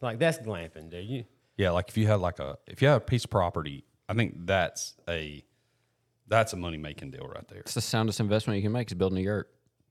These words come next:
Speaker 1: Yeah.
Speaker 2: Well, I was just thinking, like, if
Speaker 1: Blow <laughs> over it.
Speaker 2: I was talking to my father-in-law about this the other day. I was like, you know, piece of property with a decent-sized pond on it.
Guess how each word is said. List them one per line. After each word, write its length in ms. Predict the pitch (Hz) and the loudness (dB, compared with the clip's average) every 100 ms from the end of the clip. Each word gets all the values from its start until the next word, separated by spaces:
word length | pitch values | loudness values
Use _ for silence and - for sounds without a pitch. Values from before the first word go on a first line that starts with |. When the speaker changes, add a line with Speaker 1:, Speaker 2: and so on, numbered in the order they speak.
| - | -6
Speaker 1:
Yeah. 180 | 120 139 - - | -4 -4 -6 4
Speaker 2:
Well, 320 | 113 110 98 - | 8 8 6 4
I 60 | 110 | 6
was 140 | 117 | 6
just 120 | 101 92 | 4 0
thinking, 180 | 101 90 | 0 0
like, 240 | 85 78 - | -2 -4 -2
if 80 | |
Speaker 1:
Blow 160 | 120 131 | 2 4
<laughs> 140 | 156 | 4
over 160 | - 135 | 4 0
it. 180 | 135 - - | -2 -6 2
Speaker 2:
I 40 | 110 | 4
was 120 | 107 | 6
talking 180 | 123 117 | 4 4
to 40 | |
my 200 | 101 82 | 0 0
father-in-law 440 | 78 - 110 101 87 | 0 4 4 2 -2
about 180 | 85 | -4
this 160 | - - | -6 -8
the 80 | 90 | -6
other 160 | 82 80 | -4 -2
day. 200 | 92 87 | 0 0
I 40 | |
was 140 | 80 | -2
like, 160 | 80 71 _ | -6 -8 _
you 80 | - | -10
know, 180 | 80 76 - | -8 -8 -6
piece 160 | - 113 | -2 -2
of 40 | |
property 500 | - 98 90 87 87 - _ _ _ - | 0 0 0 -4 -6 -8 _ _ _ -6
with 80 | 82 | -2
a 40 | |
decent-sized 680 | 82 92 80 - 90 80 - | 0 -2 -4 -4 -2 -2 -4
pond 420 | - 90 85 80 | -4 -2 -2 -4
on 160 | 78 73 | -8 -8
it. 100 | 76 | -4